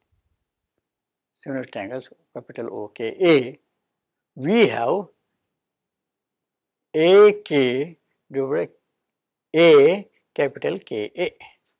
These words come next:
This is the map distance, this is the ground distance that gives the scale. Now what is A K? What is A K? And from similar triangles, we have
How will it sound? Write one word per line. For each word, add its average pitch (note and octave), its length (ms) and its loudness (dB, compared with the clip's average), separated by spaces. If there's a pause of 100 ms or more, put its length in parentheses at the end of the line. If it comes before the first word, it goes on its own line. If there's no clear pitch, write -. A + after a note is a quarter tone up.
(760)
This C#3+ 240 -8
is A3 320 -4 (340)
the G#2+ 280 -14
map D3 420 0
distance, G3+ 580 -6 (320)
this G#2+ 140 -18
is A#2 80 -20
the B2+ 160 -6
ground F3+ 380 2
distance - 560 -10 (300)
that D#3+ 460 -2
gives G#2+ 220 -10
the D#3 160 -4
scale. - 420 -4 (880)
Now F#3 220 0
what A3+ 240 -2
is - 220 -6 (120)
A D3 340 2
K? D3 480 2 (560)
What D3 160 -12
is F#3+ 280 -12
A D3+ 180 -4
K? F3 380 -6 (880)
And D3 360 -8 (400)
from A3 240 -2
similar G3 400 -2
triangles, B2+ 840 -6
we F#3+ 340 -6
have C#3 380 -8